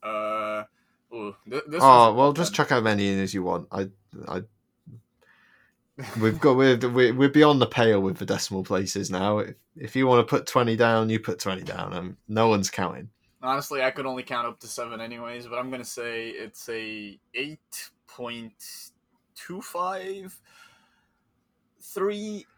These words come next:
Speaker 1: nine seven one five out of ten.
Speaker 2: Awesome.
Speaker 1: Yeah.
Speaker 2: I'm,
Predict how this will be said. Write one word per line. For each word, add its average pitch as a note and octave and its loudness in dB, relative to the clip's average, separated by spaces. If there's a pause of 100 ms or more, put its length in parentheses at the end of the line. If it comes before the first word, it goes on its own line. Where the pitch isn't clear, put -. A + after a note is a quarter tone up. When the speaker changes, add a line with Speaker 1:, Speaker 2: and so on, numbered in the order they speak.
(140)
Speaker 1:
nine E3 -6
seven D#3 -8 (1080)
one C#3 -6 (340)
five G#2 -8 (580)
out A2+ 0
of G2+ -10
ten. F#2 -14 (500)
Speaker 2:
Awesome. D#3 0 (460)
Speaker 1:
Yeah. A#2+ -8 (360)
Speaker 2:
I'm, D#3+ 2